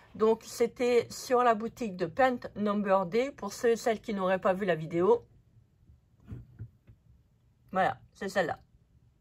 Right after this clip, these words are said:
Voilà, je pense qu'il y a quatre jours que je l'ai publiée. Donc, on va faire le tirage au sort. Alors, pour ça, je vais coller donc,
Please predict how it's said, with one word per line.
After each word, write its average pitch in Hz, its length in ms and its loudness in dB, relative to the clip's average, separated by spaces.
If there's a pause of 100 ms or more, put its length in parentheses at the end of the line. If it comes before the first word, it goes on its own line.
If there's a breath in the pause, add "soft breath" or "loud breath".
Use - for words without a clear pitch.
(120)
Voilà, - 300 -6
je - 100 -20
pense 196 200 -2
qu'il 208 140 -4
y 196 60 -2
a 185 60 4
quatre 185 220 -4
jours 220 200 -2
que 202 120 -6
je - 100 -16
l'ai 180 100 -6
publiée. 175 640 -4 (760 loud breath)
Donc, 214 220 4
on 214 100 2
va 277 120 4
faire 269 220 2
le 262 80 0
tirage 226 360 -2
au 196 80 -6
sort. 269 420 -2
Alors, 190 260 4
pour - 180 -4
ça, - 300 2 (100)
je 175 120 -10
vais 196 140 -4
coller 247 380 0 (1300)
donc, 180 220 -4